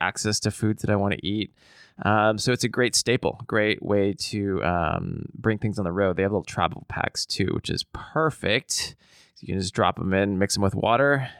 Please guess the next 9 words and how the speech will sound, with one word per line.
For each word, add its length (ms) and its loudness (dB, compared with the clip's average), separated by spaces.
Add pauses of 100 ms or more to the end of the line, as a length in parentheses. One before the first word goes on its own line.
(140)
and 540 0
they're 180 2
delicious. 760 0 (560)
Less 280 0
than 200 0
three 260 2
grams 320 2
of 80 2
sugar, 500 2